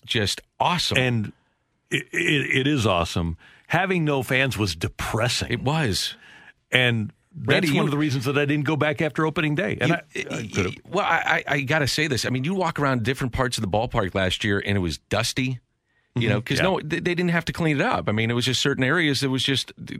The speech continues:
Speaker 1: you're not gonna touch it. So why mess with it until you have to? It was depressing.
Speaker 2: Yeah.
Speaker 1: That part was, it, it, it was just terrible. I, I cannot tell you the difference of being there, what it has done for players, broadcasters, the team,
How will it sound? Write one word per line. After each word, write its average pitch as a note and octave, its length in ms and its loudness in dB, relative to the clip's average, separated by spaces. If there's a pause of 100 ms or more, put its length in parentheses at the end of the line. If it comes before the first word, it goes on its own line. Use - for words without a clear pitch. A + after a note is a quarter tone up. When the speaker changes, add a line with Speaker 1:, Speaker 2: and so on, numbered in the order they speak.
Speaker 1:
you're - 140 -8
not C#3 180 2
gonna B2+ 140 2
touch - 300 0
it. - 180 -4
So A#2+ 380 0 (500)
why C#3 240 2
mess C3+ 420 0
with A2+ 120 0
it G2 120 2
until C3+ 220 -2
you B2+ 100 2
have G3 240 0
to? D2+ 240 -2 (580)
It - 60 -2
was B3+ 100 -2
depressing. A3 680 -2 (100)
Speaker 2:
Yeah. E2 240 -2
Speaker 1:
That A3+ 160 -2
part B4 220 -2
was, C3+ 320 -2
it, C3+ 160 -4 (160)
it, A#2+ 180 -2
it - 20 -8
was B2 160 -2
just - 220 -2
terrible. F3+ 420 0
I, A2+ 160 2 (120)
I E3+ 80 0
cannot D#3+ 500 0
tell C#3+ 240 0
you F#2 220 0
the F2 100 -4
difference A#2 460 -2 (100)
of F2+ 220 -2
being D3 300 2
there, F2 180 2
what A#2 400 -2
it A#2+ 200 -2
has A2 220 -2
done G2 380 0 (340)
for - 140 -4
players, B2 580 0 (100)
broadcasters, A#2+ 840 0
the G#2+ 80 -4
team, C#3 400 0